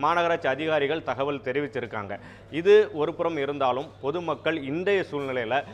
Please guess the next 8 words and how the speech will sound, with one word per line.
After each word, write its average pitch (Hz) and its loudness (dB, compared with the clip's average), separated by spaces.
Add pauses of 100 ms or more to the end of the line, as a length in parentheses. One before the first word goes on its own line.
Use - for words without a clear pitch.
(160)
பல்வேறு 180 4
ம-, 151 0
வளர்ச்சி 151 0
திட்டங்கள் 147 -4
நடைபெற்று 135 -2
கொண்டிருக்கிறது. 120 -2
மலைகால், 131 -2
வடிகால், 127 0